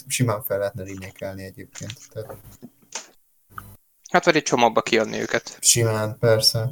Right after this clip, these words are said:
Speaker 1: persze.
Speaker 2: Na mindegy,
Speaker 1: De úgy
Speaker 2: öm,
Speaker 1: Mind-
Speaker 2: most pontosan nem tudom, mikor lesz a Gamescom, ha jól tudom, augusztus
Speaker 1: Augusztus,
Speaker 2: huszadikától.
Speaker 1: valahogy úgy augusztus, aha.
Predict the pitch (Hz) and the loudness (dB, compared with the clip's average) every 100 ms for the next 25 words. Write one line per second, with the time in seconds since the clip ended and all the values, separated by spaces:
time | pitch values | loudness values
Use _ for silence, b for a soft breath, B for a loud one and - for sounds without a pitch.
0 | - 127 120 - 123 139 _ _ _ _ | -6 -8 -6 -6 -6 -6 _ _ _ _
1 | _ _ _ _ _ _ _ 240 214 151 | _ _ _ _ _ _ _ 0 2 4
2 | 180 - 123 117 117 156 156 156 - - | 4 8 10 10 8 2 0 -4 -8 -14
3 | - _ _ _ _ _ _ _ - 160 | -20 _ _ _ _ _ _ _ -10 -6
4 | 139 110 104 - - 175 - 143 147 147 | -4 -4 -2 0 4 4 2 2 2 4
5 | 131 127 - 131 - - 131 131 - - | 2 2 4 4 6 4 2 -2 0 0
6 | 139 143 143 127 127 131 127 - 135 139 | 2 4 4 4 6 6 4 2 6 10
7 | 135 127 123 135 87 - - 156 147 135 | 10 8 6 8 8 4 -2 4 8 10
8 | 127 131 131 127 127 123 120 123 - 131 | 10 10 8 8 10 6 4 -2 0 0
9 | 127 127 147 160 | 4 6 6 4